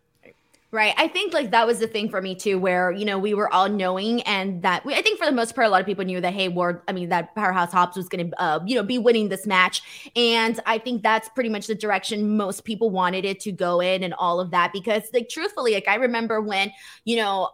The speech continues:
uh, when this was announced that, you know, when we found out that he had won the Face of the Revolution and he would go on to face either Samoa Joe or Wardlow,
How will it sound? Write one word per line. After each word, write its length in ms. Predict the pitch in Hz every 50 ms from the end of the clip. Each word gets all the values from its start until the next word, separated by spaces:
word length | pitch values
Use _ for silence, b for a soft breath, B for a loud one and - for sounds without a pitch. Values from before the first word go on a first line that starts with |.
| _ _
uh, 480 | - 160 160 160 160 156 151 147 139 123 -
when 360 | 220 208 247 233 226 226 208
this 140 | 247 240 -
was 140 | 247 226
announced 440 | 226 214 208 196 196 196 202 202 -
that, 180 | - 196 190 180
you 80 | 196
know, 100 | 190 185
when 160 | 180 180 190 202
we 120 | 214 -
found 280 | - 196 196 190 196 196
out 160 | 185 - -
that 80 | -
he 160 | - - 208 196
had 260 | 208 196 185 180 170 185
won 240 | 208 196 196 208
the 100 | 185 185
Face 220 | 180 - 180 185 -
of 60 | 170
the 60 | 170
Revolution 600 | 175 202 196 233 294 370 359 349 - 370 330 302
and 120 | 285 247 254
he 80 | 240
would 160 | 220 214 196
go 160 | - 220 202 190
on 120 | 190 196
to 80 | 190 190
face 240 | - 190 190 -
either 140 | 208 190 190
Samoa 340 | 185 - 196 202 190 190 185
Joe 180 | 185 - 226 196
or 180 | 185 180 180
Wardlow, 480 | 196 277 349 381 370 311 240 285 254